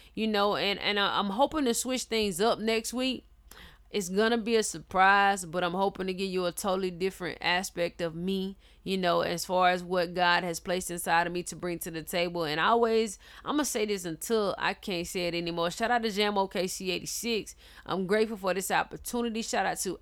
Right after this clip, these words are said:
everybody that has a show on right now. Y'all continue to rock with us. The station is building up. You know, God is doing amazing things.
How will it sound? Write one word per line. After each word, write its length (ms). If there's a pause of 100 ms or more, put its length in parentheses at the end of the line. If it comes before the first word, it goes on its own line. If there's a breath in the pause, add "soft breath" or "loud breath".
everybody 460
that 180
has 240
a 40
show 320
on 220
right 160
now. 120
Y'all 280
continue 380
to 100
rock 320
with 140
us. 240 (260 loud breath)
The 80
station 480
is 160
building 580
up. 280
You 60
know, 140
God 280
is 100
doing 240
amazing 680
things. 460